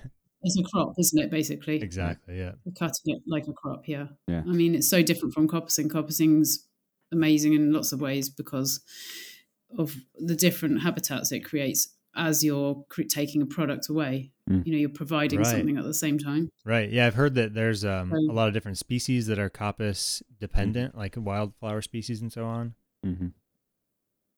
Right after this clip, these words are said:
Speaker 2: Yeah, I mean, there's such a wide variety of plants and, um, insects and creatures that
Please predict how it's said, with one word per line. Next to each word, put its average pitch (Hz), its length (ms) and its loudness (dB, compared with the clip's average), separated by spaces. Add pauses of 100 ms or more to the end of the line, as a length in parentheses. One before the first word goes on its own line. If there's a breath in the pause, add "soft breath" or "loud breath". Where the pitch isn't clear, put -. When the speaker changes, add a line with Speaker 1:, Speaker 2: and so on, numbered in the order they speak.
Speaker 2:
Yeah, 180 280 6
I 180 40 4
mean, 190 400 0
there's 202 220 2
such - 180 2
a 175 140 2
wide 180 360 4
variety 160 480 0
of 147 240 -4 (120)
plants 151 640 -2
and, 147 340 0
um, 139 340 -4 (140)
insects 160 560 0
and 147 100 0
creatures 151 500 -2
that 139 180 -6